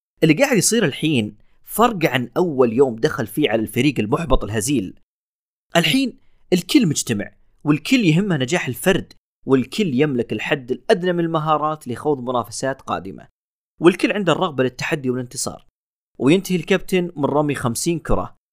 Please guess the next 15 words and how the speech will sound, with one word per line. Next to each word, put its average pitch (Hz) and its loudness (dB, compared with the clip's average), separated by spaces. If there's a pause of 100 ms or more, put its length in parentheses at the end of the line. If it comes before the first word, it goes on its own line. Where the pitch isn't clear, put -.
(160)
وينجح 135 2
بالتسجيل، - -6 (360)
ويجتمع 131 2
عليه 120 0
اللعيبة 110 0
فرحين 127 0
محتفلين 123 -2
بعودة 120 2
القائد 135 2
وتخطيه 147 -2
التحدي. 180 -2 (500)
بهاللحظة 220 6 (500)
اتجه 147 4
الكابتن 120 -2
للمدرب 117 0